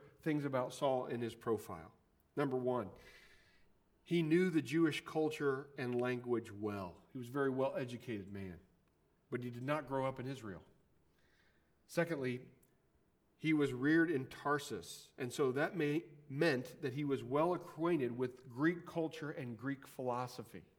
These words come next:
This is gonna come in handy later in his ministry. Third, he possessed all the privileges of a Roman citizen.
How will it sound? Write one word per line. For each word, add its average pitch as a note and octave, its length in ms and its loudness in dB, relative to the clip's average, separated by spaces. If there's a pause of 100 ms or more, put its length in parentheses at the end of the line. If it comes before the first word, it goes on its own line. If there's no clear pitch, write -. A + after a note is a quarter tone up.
(1300)
This A#2+ 120 -12
is B2 100 -12
gonna B2 240 -2
come C#3 200 0
in B2+ 120 4
handy B2 360 -2
later A2+ 380 0
in G#2+ 60 -4
his A2 180 -10
ministry. A#2+ 420 -4 (840)
Third, F3 240 8
he D3+ 100 2
possessed D#3 400 2
all F#3+ 260 8
the G3 100 10
privileges C#3+ 600 4
of B2+ 120 2
a B2+ 40 0
Roman D3 340 6
citizen. C#3+ 460 -4